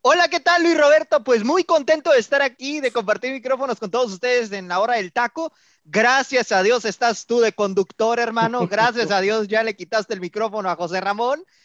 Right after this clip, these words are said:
Y bueno, pues ya estamos aquí para hablar de fútbol y como bien lo mencionas, también de los Juegos Olímpicos, porque ya tenemos medalla de bronce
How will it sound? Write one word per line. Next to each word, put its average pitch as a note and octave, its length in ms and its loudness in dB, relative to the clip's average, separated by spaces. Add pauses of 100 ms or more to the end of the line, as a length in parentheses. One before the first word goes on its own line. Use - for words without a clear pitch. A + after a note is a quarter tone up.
(120)
Y G#3 120 4
bueno, A3 480 2 (240)
pues G3+ 160 2
ya A#3 120 4
estamos C4+ 320 -2
aquí A#3+ 200 -6
para A#3 200 0
hablar A3+ 240 0
de A#3 100 -8
fútbol C#4 640 2
y G#3+ 160 -4
como A3 200 0
bien D4 140 -2
lo F4 80 -4
mencionas, D4+ 500 -2
también A3+ 260 -8
de D4+ 60 -2
los B3+ 120 -4
Juegos C#4+ 200 -2
Olímpicos, C4 460 -10
porque F#3 200 -12
ya G#3 100 -12
tenemos B3 440 -10 (320)
medalla A#3+ 560 0
de G3+ 400 0
bronce D4 600 -2